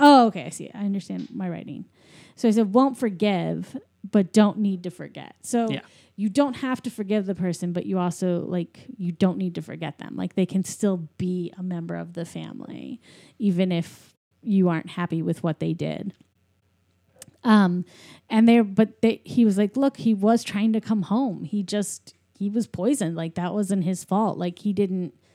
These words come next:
Speaker 1: choose to not come back."
Speaker 2: Yeah.
Speaker 1: Um, and then, uh, they go to the show. Um,
Speaker 2: Because
Speaker 1: and
Speaker 2: they,
Speaker 1: 'cause
Speaker 2: instead of just sending Miguel back, they decide
Speaker 1: No, they need to get his, they need to get Hector's picture back.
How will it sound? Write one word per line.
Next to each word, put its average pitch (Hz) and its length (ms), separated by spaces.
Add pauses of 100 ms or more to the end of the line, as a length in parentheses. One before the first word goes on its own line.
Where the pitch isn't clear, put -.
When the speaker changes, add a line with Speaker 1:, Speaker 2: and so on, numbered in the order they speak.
(440)
Speaker 1:
choose 247 440
to 208 120
not 190 380
come 175 260
back." 165 540
Speaker 2:
Yeah. - 220 (380)
Speaker 1:
Um, 214 460 (340)
and 233 240
then, 202 760
uh, 190 300 (100)
they 196 540
go 208 380
to 208 420
the 180 640
show. 320 880 (500)
Um, 190 640 (140)
Speaker 2:
Because 180 280 (100)
Speaker 1:
and 180 240 (340)
Speaker 2:
they, 180 120
Speaker 1:
'cause 208 80
Speaker 2:
instead 185 360
of 196 80
just 175 220
sending 151 280
Miguel 135 320
back, 123 360
they 127 120
decide 120 640
Speaker 1:
No, 302 100
they 311 140
need 294 240
to 302 100
get 247 160
his, 233 180
they 240 140
need 254 180
to 277 60
get 240 140
Hector's 190 340
picture 226 320
back. - 300